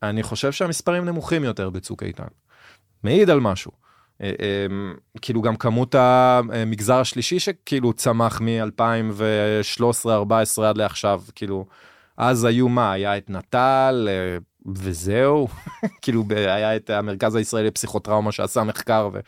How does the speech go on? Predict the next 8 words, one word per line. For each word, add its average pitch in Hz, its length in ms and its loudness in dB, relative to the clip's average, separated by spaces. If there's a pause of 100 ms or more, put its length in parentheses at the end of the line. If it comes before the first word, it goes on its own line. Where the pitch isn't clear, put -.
(280)
והתחיל 117 260 -4
עם 113 60 0
מסע 113 220 -2
שחרור. 165 720 6 (1200)
בסדר, 185 360 4
אתה 110 140 -4
מבין, 127 160 0
היה 123 240 2